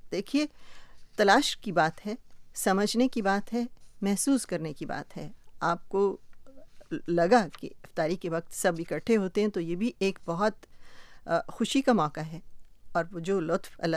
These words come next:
تعالیٰ روزہ دار کو عطا کرتا ہے افطاری کے وقت، وہ سب مل کر محسوس کرتے ہیں۔ حق نواز باقی لغاری کہتے ہیں کہ ہم روزے کو پوری طرح نبھانے کی کوشش کر رہے ہیں، مگر لگتا ہے مکمل طور پر کامیابی نہیں مل رہی۔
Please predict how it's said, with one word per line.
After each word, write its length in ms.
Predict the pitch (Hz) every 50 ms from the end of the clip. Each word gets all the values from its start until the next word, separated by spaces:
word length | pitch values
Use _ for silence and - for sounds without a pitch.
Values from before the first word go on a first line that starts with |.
| 156
تعالیٰ 240 | 170 160 156 165 175
روزہ 200 | 165 160 156 170
دار 220 | 160 156 151 160 170
کو 160 | 170 - 156 147 139 - - - - - -
عطا 260 | 160 160 - 156 202 226
کرتا 320 | - 202 175 - 170 170 165
ہے 60 | 165
افطاری 340 | 156 - 156 151 151 151 151
کے 140 | - 156
وقت، 280 | 151 160 180 - - - - - -
وہ 60 | 160
سب 200 | - - - 156
مل 260 | 147 143 147 165 190
کر 160 | 180 - 165
محسوس 440 | 147 151 147 147 - - 151 143 -
کرتے 280 | - 147 - - 165 151
ہیں۔ 80 | 165 - - - - - - - - - - - - - - - - - - - - - - - - - - - - - - - - - - - - - - - - - - - - - - -
حق 180 | 269 269 -
نواز 300 | 277 277 277 285 285 262 -
باقی 320 | 226 220 240 - - 262
لغاری 380 | 247 247 233 240 233 240 262 254
کہتے 240 | - 247 247 262 262
ہیں 100 | 262 254
کہ 140 | - 247
ہم 280 | 233 233 240 240 247 240 226
روزے 260 | 226 233 226 262 277
کو 100 | 269 285
پوری 280 | - - 240 240 247 247
طرح 260 | 254 233 240 240 233
نبھانے 420 | 226 220 190 190 196 196 214 226
کی 120 | 226 - 220
کوشش 360 | - 185 175 - 214 - -
کر 160 | - 180 156
رہے 180 | 180 190 202 208
ہیں، 180 | 196 196 208
مگر 280 | 214 196 180 180 185 175
لگتا 460 | 151 160 156 - - - 220 214 190
ہے 100 | 196 196
مکمل 480 | 190 170 165 - - 170 175 190 202 202
طور 240 | - - 156 160
پر 160 | - - 175 165
کامیابی 600 | - - 160 151 156 160 156 147 151 165 190 214
نہیں 280 | 208 170 156 160 151
مل 140 | 147 147 143
رہی۔ 240 | 139 139 135 -